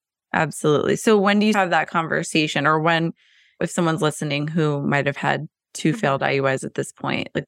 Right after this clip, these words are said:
Speaker 1: what would you advise them to do next?
Speaker 2: I always try to encourage people to look at the big picture, like, what the overall trajectory is of their journey.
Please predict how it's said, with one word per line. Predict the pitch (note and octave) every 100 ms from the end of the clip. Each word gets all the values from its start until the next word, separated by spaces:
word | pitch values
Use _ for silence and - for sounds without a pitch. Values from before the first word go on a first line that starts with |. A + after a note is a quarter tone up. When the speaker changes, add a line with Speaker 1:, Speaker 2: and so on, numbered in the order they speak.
| -
Speaker 1:
what | D#3 D3
would | D3 C#3+
you | C#3 -
advise | D3 - - - -
them | - -
to | -
do | - -
next? | - - - - - - - _ _
Speaker 2:
I | D#4 E4
always | G4 -
try | G4+ E4+ -
to | - - _ _ _ _ -
encourage | A3+ A3 G3+
people | A3+ G3+
to | F3+
look | F#3+ -
at | G3+
the | F#3+ - _ _
big | F3+ F#3 -
picture, | A#3+ A3 - C#4+ D4+ G3+
like, | D#3 D#3 - _ -
what | F#3+ F3+
the | F#3 -
overall | F3+ F3+ F3 F3 -
trajectory | - F3 F3 F3 - F#3 F3+ -
is | E3+ D#3+ F#3+ G3 -
of | F#3
their | F#3+
journey. | F3 F3 E3 F3 G#3+ D4+